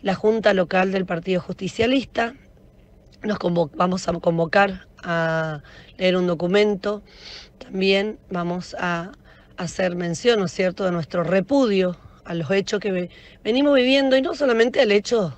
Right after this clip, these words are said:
que hoy es mundialmente visto, ¿no?, de, de lo que pasó ayer con, le pasó a nuestra vicepresidenta, sino de lo que venimos viviendo hace mucho tiempo en este país.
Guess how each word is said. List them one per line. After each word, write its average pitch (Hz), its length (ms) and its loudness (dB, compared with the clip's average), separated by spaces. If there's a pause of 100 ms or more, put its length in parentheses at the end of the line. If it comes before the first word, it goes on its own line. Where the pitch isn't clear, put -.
(760)
que - 320 -2
hoy 208 220 4
es 196 120 2
mundialmente 190 1200 0 (320)
visto, 202 340 2
¿no?, 196 300 2
de, 180 340 -2
de 175 140 -8
lo 175 100 -4
que 175 100 -4
pasó 170 260 0
ayer 185 300 2
con, 170 400 -6 (160)
le - 120 -6
pasó - 260 -2
a - 20 4
nuestra 185 260 -2
vicepresidenta, 180 720 -4
sino 226 280 0
de 277 80 2
lo 262 140 4
que 233 100 0
venimos 214 380 0
viviendo 220 500 0
hace - 240 -10
mucho 214 480 2
tiempo 196 420 0
en 180 100 -4
este 190 200 -6
país. 170 400 -2